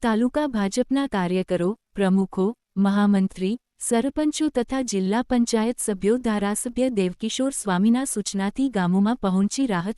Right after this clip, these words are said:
કામગીરી હાથ ધરી રહ્યા છે. હાલમાં ટ્રેક્ટર દ્વારા પુરસા, કાંકરિયા અને માનસંગપુરા ગામોમાં ફ્રૂટ વિતરણ કરવામાં આવ્યું.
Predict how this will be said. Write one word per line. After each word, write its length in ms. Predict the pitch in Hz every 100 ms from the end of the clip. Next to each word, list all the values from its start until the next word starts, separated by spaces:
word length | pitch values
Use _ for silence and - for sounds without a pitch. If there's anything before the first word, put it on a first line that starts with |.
| -
કામગીરી 520 | 190 180 180 190 262
હાથ 300 | 202 175 -
ધરી 360 | 269 285 269 214
રહ્યા 320 | 180 175 165
છે. 320 | - 175 151 _ _ _ _ _ _ _ 220
હાલમાં 340 | 226 285 320
ટ્રેક્ટર 480 | - 226 - 285 294
દ્વારા 380 | 247 226 233 262
પુરસા, 520 | 202 185 165 185 220 _ -
કાંકરિયા 520 | 214 214 277 294 302
અને 220 | 285 302
માનસંગપુરા 840 | 247 180 185 - 277 277 269 277 277
ગામોમાં 520 | 208 180 196 220 262
ફ્રૂટ 360 | - 247 277
વિતરણ 440 | 240 208 196 214 294
કરવામાં 540 | 302 285 254 226 202
આવ્યું. 460 | 185 175 175 165